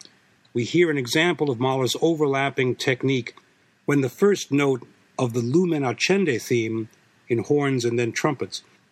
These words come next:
begins on the last note of this cadence. Lumen Accende enters here in the rhythmic pattern in which it was first heard at the beginning of part one, glistening with tremolos on celesta and violins,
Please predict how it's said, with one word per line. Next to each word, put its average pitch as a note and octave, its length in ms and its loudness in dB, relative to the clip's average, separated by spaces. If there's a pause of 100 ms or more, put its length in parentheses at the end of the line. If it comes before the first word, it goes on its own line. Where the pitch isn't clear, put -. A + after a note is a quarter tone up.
(260)
begins C#3+ 440 2
on C3 140 0
the B2+ 60 0
last C#3+ 440 0
note A#2+ 240 2
of G2+ 80 -4
this A2 180 -2
cadence. - 580 -2 (800)
Lumen G3 300 4
Accende D3+ 580 0
enters C#3 420 0
here B2 340 0
in B2 200 -4
the A2+ 80 0
rhythmic D#3+ 440 0
pattern B2 520 -2 (180)
in B2 120 0
which C3 180 -2
it C3 80 -2
was A#2 160 -2
first C#3 360 -2
heard C3+ 320 0
at A#2 80 -6
the - 80 -6
beginning B2 360 0
of A#2 140 -8
part B2 260 0
one, B2 420 -4 (580)
glistening D3+ 600 0
with B2 200 -4
tremolos B2+ 680 0 (260)
on A2+ 180 -2
celesta B2+ 580 -2
and A2+ 180 -4
violins, A#2+ 720 -2